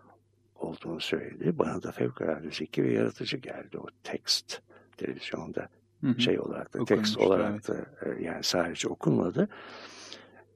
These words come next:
Speaker 1: E, görüntü olarak da görüntülendi.
Speaker 2: Hı hı.
Speaker 1: Şimdi, e, bir, o tür bir grubun başı olan bir kimseden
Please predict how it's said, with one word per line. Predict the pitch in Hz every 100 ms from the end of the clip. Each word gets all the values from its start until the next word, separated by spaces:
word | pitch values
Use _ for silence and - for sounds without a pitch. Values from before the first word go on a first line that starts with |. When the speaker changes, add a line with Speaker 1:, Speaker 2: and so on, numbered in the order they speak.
| _
Speaker 1:
E, | - - - - - - -
görüntü | 110 107 92 127
olarak | 90 73 - -
da | 71
görüntülendi. | 76 104 87 101 90 78 - - - - -
Speaker 2:
Hı | 123
hı. | 101 127 - - _ _ _ -
Speaker 1:
Şimdi, | - 170 180 165 120 123 _ - - _ _ - - - _ -
e, | 151 160 180 156 - - _ _ -
bir, | 143 160 156 147 - - -
o | 131
tür | 127 120 104 101
bir | 101 101
grubun | - 92 87 - - 160 220 - - - - - _ _ _ _ - -
başı | 107 113 - 143 - -
olan | 78 80 - -
bir | -
kimseden | - - - - - - -